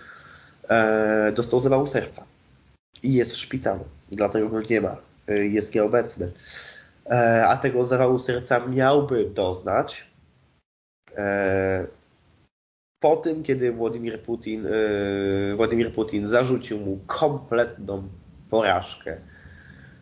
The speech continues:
na Ukrainie, czy w Ukrainie. E, i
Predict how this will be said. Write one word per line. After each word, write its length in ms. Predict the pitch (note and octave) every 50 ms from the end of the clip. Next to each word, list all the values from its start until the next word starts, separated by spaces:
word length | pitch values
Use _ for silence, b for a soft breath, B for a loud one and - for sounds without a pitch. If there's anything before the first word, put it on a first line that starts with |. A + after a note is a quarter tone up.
| B - -
na 160 | B2+ C#3+ D3+
Ukrainie, 640 | C#3+ C3+ C3 - A2 - F2+ E2+ E2 - - - - - - _ _
czy 140 | - - A#2+
w 100 | - -
Ukrainie. 460 | G#2+ G#2 - E2+ D#2+ D#2 D2 D#2 - - - - - - - - - - - - -
E, 640 | C3 C3 B2+ B2 A#2+ A#2+ A#2+ A#2+ A#2+ A#2+ A#2 A2+ - - - _ _ _ - - _ _ _ _ _ _ _ _ _ _ _ _ -
i 400 | D#3 E3 E3 E3 D#3+ D3 C3